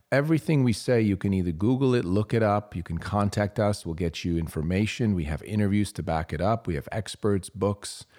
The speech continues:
studies, P D Fs, you know, discussions that were had. It's not out of thin air. It's not misinformation. If you feel it's misinformation, please write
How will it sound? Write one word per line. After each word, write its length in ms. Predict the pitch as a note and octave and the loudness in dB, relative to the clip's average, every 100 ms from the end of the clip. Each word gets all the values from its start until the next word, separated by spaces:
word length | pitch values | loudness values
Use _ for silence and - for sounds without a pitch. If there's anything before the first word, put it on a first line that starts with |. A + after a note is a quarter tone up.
| - - | -20 -18
studies, 640 | - - G#2 G2 G2 G2 - | -16 -4 0 2 2 0 -4
P 240 | - G#2 | -4 0
D 180 | G2+ F#2+ | 2 4
Fs, 560 | F#2+ F#2+ - - - - _ - - - - - - _ | 2 0 -4 -12 -16 -20 _ -20 -20 -20 -20 -20 -20 _
you 120 | A2 | 0
know, 220 | F#2 E2 | 2 2
discussions 840 | E2+ E2+ - G2 F#2+ - G2+ G2 F2+ | 0 -4 -2 0 0 0 2 2 2
that 120 | F2+ | -2
were 140 | G2 F2+ | -2 -2
had. 460 | G2 G2 G2+ G2 - _ _ _ _ _ _ _ _ _ | 0 2 2 -2 -10 _ _ _ _ _ _ _ _ _
It's 180 | C3 A#2 | -4 0
not 180 | C#3+ D3+ | 2 4
out 140 | A#2 | 2
of 100 | F#2+ | 2
thin 160 | A2+ G2 | 2 2
air. 180 | A2 D2+ | 2 0
It's 140 | - | -2
not 120 | G2 | 0
misinformation. 1080 | F2+ F#2+ F#2+ E2+ D#2 D2 D2 D#2+ - - - _ _ _ _ _ _ _ _ _ _ - - | 4 2 2 -2 -2 -2 -2 -4 -6 -12 -16 _ _ _ _ _ _ _ _ _ _ -16 -2
If 160 | G#2+ A#2+ | 0 2
you 80 | |
feel 260 | G#2 C#3+ E3+ | 2 4 4
it's 140 | C3 | 4
misinformation, 800 | A2 G#2 A2 G2 G2+ G2 C3+ - D#2+ | 2 2 2 2 2 2 2 0 -4
please 580 | - D3+ A2 - - - _ | -2 -2 -2 -4 -14 -20 _
write 480 | F2 F2+ C3+ C#3 | 0 2 2 -2